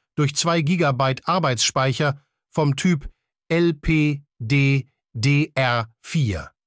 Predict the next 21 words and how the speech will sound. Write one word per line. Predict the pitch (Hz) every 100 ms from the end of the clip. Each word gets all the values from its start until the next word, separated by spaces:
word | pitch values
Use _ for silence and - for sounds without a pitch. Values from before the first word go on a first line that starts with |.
| _ _ _ _ _ _ _
Für | - 160
die | 147
Programm- | 156 139 160 165
und | 110
Nutzerdaten | 156 190 156 143 143 143 147 147 _ _ -
stehen | - 165 151
zweiunddreißig | - 175 202 185 143 147 143 147 -
Gigabyte | 151 143 120 127 123
Flash-Speicher | - 156 - - 120 110 120 104
bereit. | 107 107 87 - - _ _ _ _ _ _ _ -
Die | 120
Videoausgabe | 165 185 151 143 139 - 135 135 139
unterstützt | 151 123 110 - 151 - -
Ultra | 156 165 - 117
H | 117 113
D | 127 147 143 _ _ _ _
mit | 147 147
der | 151
Auflösung | 160 180 156 139 123 131 131 - -
dreitausendachthundertvierzig | 127 170 - 143 143 135 - 131 - - 131 120 - 135 117 - 110
mal | 120 117 127 135